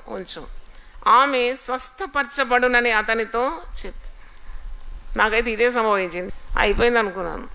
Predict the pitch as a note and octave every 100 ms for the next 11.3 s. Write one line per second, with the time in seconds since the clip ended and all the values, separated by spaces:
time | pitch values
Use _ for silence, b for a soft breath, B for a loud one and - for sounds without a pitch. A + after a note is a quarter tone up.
0 | - - G3+ F#3+ F#3 F3+ G#3+ A3 A3 A#3
1 | B3 B3 A3 G3 F3 F3 G3+ F#3+ G3 G#3+
2 | A3+ A#3 A#3 A3+ A3 A3 G#3+ G3+ G3 F3+
3 | E3 D3 G#2 A2 - - - b b b
4 | b b b b - F#3 G3+ G3+ G#3 F#3+
5 | F3 F3+ F3+ F3+ F#3+ F#3 G3 F#3+ F#3+ F#3+
6 | G#3 A#3+ A3 A3+ A3 G#3+ G#3 G3+ F#3 G3
7 | F#3 - F#3+ G3+ G3 G3 A3+ A#3+ A#3 G#3+
8 | G3+ G3+ G#3 G3+ G#3 G3+ G#3 G3 G3 F#3+
9 | G3 F3 E3+ G3 G#3 G3+ F#3+ F#3+ G3 G3
10 | G3 G3+ G3 F3 - F3+ G3 F#2 F2+ F2
11 | - D2+ A#1+